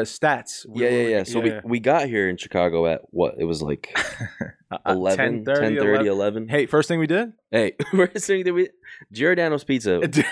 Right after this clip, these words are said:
Speaker 2: We had to get some deep dish.
Speaker 1: Had to get some deep
Speaker 2: So
Speaker 1: dish.
Speaker 2: we, we <laughs> call, I placed an order ahead while we were,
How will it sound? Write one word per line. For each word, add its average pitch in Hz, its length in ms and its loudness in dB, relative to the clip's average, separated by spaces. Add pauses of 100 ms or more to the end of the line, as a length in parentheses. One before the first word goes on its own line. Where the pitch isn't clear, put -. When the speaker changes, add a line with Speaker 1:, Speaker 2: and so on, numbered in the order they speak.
Speaker 2:
We 139 100 0
had 180 180 2
to 165 60 -12
get 143 140 -4
some 113 100 -6
deep 101 180 0
dish. 87 220 0
Speaker 1:
Had 143 200 0
to 143 40 2
get 143 100 0
some 123 120 -8
deep 120 140 -8
Speaker 2:
So 107 320 2
Speaker 1:
dish. - 120 -14
Speaker 2:
we, 110 240 2
we 110 100 2
<laughs> - 140 -8
call, 131 300 2 (580)
I 120 60 2
placed - 240 0
an 101 60 -6
order 123 200 0
ahead 101 360 0 (100)
while 110 240 0
we 120 60 4
were, 107 120 -2